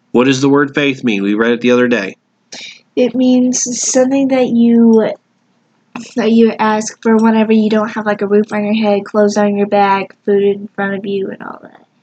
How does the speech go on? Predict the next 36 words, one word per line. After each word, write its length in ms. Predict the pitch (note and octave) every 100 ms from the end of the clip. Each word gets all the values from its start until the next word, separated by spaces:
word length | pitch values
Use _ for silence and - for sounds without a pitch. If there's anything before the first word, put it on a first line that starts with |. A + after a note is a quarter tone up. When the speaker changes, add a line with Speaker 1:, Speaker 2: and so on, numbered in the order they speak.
| _ -
Speaker 1:
Well, 320 | B2 G#2+ G3+
it's 100 | G3
Speaker 2:
Like, 180 | G#3+ G#3
Speaker 1:
when 80 | -
you're 300 | G#3 G#3 G3+
Speaker 2:
Yahweh 140 | G3+
Speaker 1:
lacking. 340 | G#3 G#3 G3+ G3+
Speaker 2:
provides 320 | F#3+ F3+ -
it. 60 | G3+
Speaker 1:
But 180 | G2
yeah, 200 | A2 G#2 -
Speaker 2:
Yeah. 80 | C3
Speaker 1:
it 40 |
means 260 | A#2+ A#2+ A#2
a 40 |
moral 360 | A#2 B2+ B2 A2+
conviction. 720 | - G#2 G#2+ G#2+ - D#2 - _ -
So 200 | - A2
obedience 540 | G#2+ A2+ C#3+ C#3 A#2+ -
to 200 | C3 A2+
a 20 |
moral 380 | A#2+ B2+ C3 A#2
conviction. 640 | A#2 G#2+ B2 B2 - F2+ - - -
So 420 | - C#3 B2+ A2+ A2+ - - - - - -
I'll 220 | - C3
use 260 | B2+ C3 A#2+
this 240 | C3 A#2
as 200 | B2 A2+
an 60 | B2
example. 580 | A2+ C#3 B2+ - - - - - -
One 160 | C#3+ C3+
of 60 |
the 60 | A#2+
kids 280 | - C3 A#2
at 60 |
school, 500 | - D#3+ C#3 A2+ G#2+